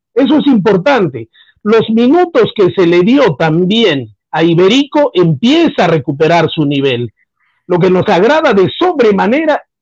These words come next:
es de que justamente Vidales ya no solamente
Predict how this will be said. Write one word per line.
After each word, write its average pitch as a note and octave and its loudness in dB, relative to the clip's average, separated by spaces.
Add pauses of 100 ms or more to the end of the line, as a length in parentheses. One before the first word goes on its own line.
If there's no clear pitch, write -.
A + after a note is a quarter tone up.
(120)
es G3 2
de E3 0
que D#3 -4
justamente G#3 -2
Vidales C#4 0 (540)
ya A3 0
no C#4+ 2 (100)
solamente B3 0